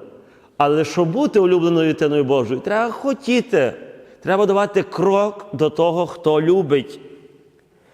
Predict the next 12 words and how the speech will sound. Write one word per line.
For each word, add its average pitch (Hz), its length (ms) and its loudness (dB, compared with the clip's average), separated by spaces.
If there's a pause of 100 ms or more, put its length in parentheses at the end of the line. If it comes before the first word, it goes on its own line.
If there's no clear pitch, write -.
(400)
Зв'язок 151 680 0
з 147 100 -8
нами 180 380 0
і 170 40 0
з 147 60 -6
нашим 170 340 -2
хрещенням. 139 760 -4 (280)
Ми 160 300 2
є 160 160 2
улюбленими 151 720 2
дітьми 131 340 -2
Божими. 123 560 -2